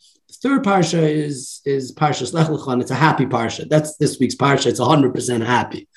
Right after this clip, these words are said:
So you have a, you know, you have a little bit of a mix in the first two parshas. Uh, so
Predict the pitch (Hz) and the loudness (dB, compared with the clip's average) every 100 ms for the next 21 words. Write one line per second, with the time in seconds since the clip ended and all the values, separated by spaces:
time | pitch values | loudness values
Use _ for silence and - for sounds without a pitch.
0 | - - - - 139 208 190 160 170 160 | -20 -20 -8 0 6 6 8 6 6 6
1 | 151 131 143 190 160 165 165 156 139 131 | 6 6 6 6 8 8 8 6 4 0
2 | 135 127 165 160 - 127 120 120 139 - | -2 -2 -2 -2 -6 -8 -6 -6 -6 -4
3 | 123 120 107 101 - - - _ _ _ | -6 -6 -8 -8 -14 -16 -18 _ _ _
4 | _ _ _ _ - - 143 131 131 - | _ _ _ _ -16 -6 -2 -2 -4 -12